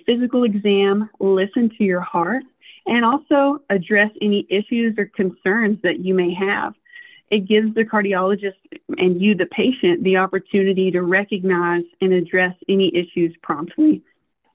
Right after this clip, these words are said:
Eventually, your cardiologist may recommend an echocardiogram to check the strength of your heart and the function of your valve. And really, it's those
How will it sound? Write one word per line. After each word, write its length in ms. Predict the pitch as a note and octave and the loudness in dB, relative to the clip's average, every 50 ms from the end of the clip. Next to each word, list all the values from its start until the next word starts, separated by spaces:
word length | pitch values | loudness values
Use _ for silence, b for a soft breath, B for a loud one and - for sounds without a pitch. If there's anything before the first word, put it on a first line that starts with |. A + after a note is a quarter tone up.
| _ _ _ _ _ _ _ _ _ _ _ _ _ B B B | _ _ _ _ _ _ _ _ _ _ _ _ _ B B B
Eventually, 460 | B - A#3+ B3+ C#4 C4+ - D4+ C#4+ C4+ | B 2 4 4 4 4 4 4 6 6
your 120 | B3+ A#3 | 6 4
cardiologist 720 | - - G#3+ G3+ G3+ G3 F#3 F3+ F#3 G3+ G#3 G3+ G#3 - | 2 0 0 2 2 0 0 0 -2 -2 -2 -4 -6 -4
may 200 | G#3+ F#3+ F#3 F#3 | -2 0 0 0
recommend 420 | F3+ F#3 F#3 - F#3 F3+ F3 E3+ E3+ | 0 -2 -2 -4 -6 -4 -4 -4 -4
an 120 | E3 D#3 - - | -4 -6 -8 -8
echocardiogram 1040 | F#3 F3+ - F3+ F3 - - E3+ F3 F3+ F3+ F#3 F#3 G3 G3 F#3+ G#3 B3 C#4 C4+ B B B B B - | -10 -6 -6 -8 -8 -4 -6 -4 -2 -2 -2 -4 -2 0 0 0 0 0 -2 -4 B B B B B -6
to 80 | - G#3+ | -6 -4
check 260 | - G3+ F#3 F3+ - | -2 -2 -4 -4 -4
the 100 | - F3 | -10 -10
strength 260 | - - B3+ B3+ C4 C4+ | -4 -2 -2 0 0 0
of 100 | A#3+ A#3 | 0 0
your 140 | A#3 A3+ | -2 -2
heart 360 | G#3 - G#3 G3+ G#3 G#3+ G#3+ - | -2 0 0 0 0 0 -4 -4
and 100 | F#3 F#3 | -6 -4
the 80 | F3+ F3 | -4 -4
function 420 | - - F#3 G3 G3 - - G3+ | -2 -2 -4 -4 -4 -4 -2 -2
of 120 | F#3+ F3+ F3 | 0 0 0
your 140 | F3 F3 E3+ | -2 -4 -2
valve. 400 | E3+ E3 E3 E3 F3+ G#3+ A#3 A#3 _ B B B B B B B | -4 -6 -4 -2 -2 -4 -4 -6 _ B B B B B B B
And 160 | G#3 A3 G#3+ | 0 0 2
really, 460 | A3 B3+ D4 D#4 D#4+ D4+ D4+ D4+ D#4 - | 2 2 4 6 6 4 4 2 -2 -2
it's 160 | A3 A#3+ A#3 - - | -4 -4 -4 -4 -2
those 240 | A#3 A3+ G#3+ G#3+ | 0 2 2 0